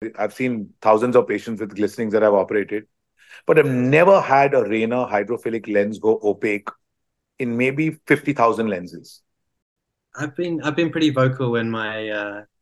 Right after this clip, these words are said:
Speaker 2: in my love of hydrophilic lenses. I think that the, the, the worry about opacification has been massively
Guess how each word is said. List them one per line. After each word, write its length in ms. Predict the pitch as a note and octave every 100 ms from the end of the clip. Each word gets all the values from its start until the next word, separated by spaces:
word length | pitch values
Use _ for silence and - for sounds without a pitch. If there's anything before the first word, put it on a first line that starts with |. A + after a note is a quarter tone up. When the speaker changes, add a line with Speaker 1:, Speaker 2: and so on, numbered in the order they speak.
| _ -
Speaker 2:
in 120 | A#2+
my 180 | A2+ A2
love 300 | A2 A2 A2
of 160 | G#2 - A#2
hydrophilic 520 | A2+ A2+ A2+ G#2 -
lenses. 340 | A2+ G#2 G2+
I 100 | G#2+
think 220 | A2+ A#2+
that 220 | - A2+ -
the, 260 | A2 G#2 - _ _ _ _ _
the, 300 | A#2 A#2 A2+ A2+
the 100 | A#2+
worry 380 | A#2 C3+ C3+ B2+
about 380 | B2 A2 G#2+ - A2+
opacification 800 | G#2+ A#2 - A2 G2+ A2+ G#2
has 140 | A2 G2+
been 220 | G#2+ G#2
massively 540 | A2+ A2 A2+ G#2+ G#2